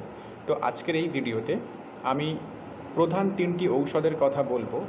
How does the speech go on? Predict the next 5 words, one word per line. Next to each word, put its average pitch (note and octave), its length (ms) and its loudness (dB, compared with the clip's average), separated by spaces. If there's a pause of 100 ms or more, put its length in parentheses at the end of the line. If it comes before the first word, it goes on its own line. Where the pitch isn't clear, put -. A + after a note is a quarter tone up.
(140)
যে C#3 120 4
ঔষধগুলি, D3+ 760 2 (720)
আহ, A#2+ 300 4 (420)
খেলে F3 460 6 (1700)
আপনাদের C#3+ 560 4